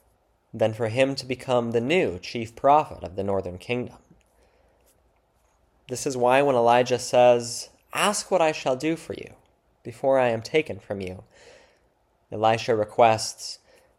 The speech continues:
"Please let there be a double portion of your spirit on me." And when Elisha sees Elijah be taken to heaven in a flaming chariot, he knows that he has received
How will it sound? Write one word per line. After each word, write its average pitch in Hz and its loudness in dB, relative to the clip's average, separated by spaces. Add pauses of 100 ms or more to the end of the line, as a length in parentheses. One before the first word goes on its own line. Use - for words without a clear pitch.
(320)
"Please 190 -2
let 156 2
there 160 2
be 123 0
a 120 2
double 131 4
portion 95 -6
of 95 -8
your 101 -8
spirit 98 -4
on 101 -6
me." - -20 (2000)
And 123 -6
when 131 2
Elisha 151 2
sees 151 -6
Elijah 120 4
be 120 -6
taken 151 0
to 190 2
heaven 143 2
in 139 -2
a 135 -2
flaming 147 0
chariot, 98 -4 (840)
he 160 -4
knows 175 0
that 113 -12
he 117 -8
has 117 -8
received 110 -6